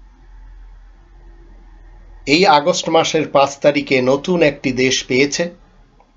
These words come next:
এ জাতি আর কখনো শোক দিবস পালন করবে না, কারণ তারা বুঝতে পেরেছে যে আজকের এই দিনে ভারত যেমন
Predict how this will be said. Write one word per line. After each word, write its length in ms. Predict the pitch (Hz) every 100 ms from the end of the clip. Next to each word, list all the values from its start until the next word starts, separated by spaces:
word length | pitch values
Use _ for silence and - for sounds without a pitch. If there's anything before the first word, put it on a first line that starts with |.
| _ -
এ 120 | 123
জাতি 340 | 127 131 - 143
আর 180 | 127 117 113
কখনো 420 | 135 135 147 131 123 - _ _ _ _ _ _ _ _ _ _ -
শোক 320 | - 175 175
দিবস 320 | 147 156 139 139
পালন 320 | - 127 135 143
করবে 320 | 156 147 170
না, 120 | 190
কারণ 340 | 196 156 135 135 120 117 _ _ _ _ _ _ _ -
তারা 180 | - 127
বুঝতে 320 | 117 170 - 175
পেরেছে 340 | 165 143 139 139
যে 180 | 123 127 117 - _ _ _ _ _ _ _ _ _ _ _ _ _
আজকের 360 | 117 127 131 170
এই 120 | 170
দিনে 280 | 160 170 185 151
ভারত 300 | 123 147 160
যেমন 300 | 156 151 151